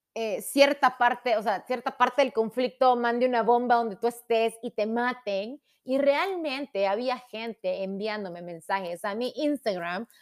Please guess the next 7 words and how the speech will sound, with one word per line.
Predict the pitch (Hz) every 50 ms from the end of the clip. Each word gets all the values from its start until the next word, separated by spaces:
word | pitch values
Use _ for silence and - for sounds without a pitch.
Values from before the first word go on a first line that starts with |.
| _ _ _ -
a | - 226 233
mis | 240 262 294 277
mensajes | 277 262 240 240 233 226 226 247 226 175
directos, | 185 190 214 233 233 - - - 160 202 220 - _ _ _ _ _ _ _ _ _ - 110 _ _ _ _
deseándome | 208 226 226 220 - - 226 220 220 214 214 208 214 208 - -
lo | 220 208 196 180 -
peor, | - 156 160 160 156 147 143 -